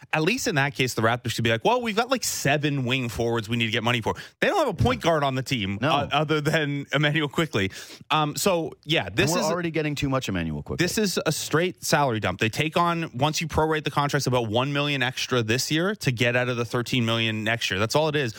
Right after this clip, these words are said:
Speaker 1: But you're right. Like, thirteen million dollar expiring for Dennis Schroeder, who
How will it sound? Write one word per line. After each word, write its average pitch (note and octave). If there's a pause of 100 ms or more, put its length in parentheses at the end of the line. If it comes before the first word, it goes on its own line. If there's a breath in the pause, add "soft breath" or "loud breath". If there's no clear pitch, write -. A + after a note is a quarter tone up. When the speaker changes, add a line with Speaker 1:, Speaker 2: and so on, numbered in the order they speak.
(160 loud breath)
Speaker 1:
But D3+
you're E3+
right. G#3+
Like, C3
thirteen A#3
million A3
dollar E3
expiring C3+ (240 loud breath)
for C#3
Dennis E3+
Schroeder, D#3+
who C3+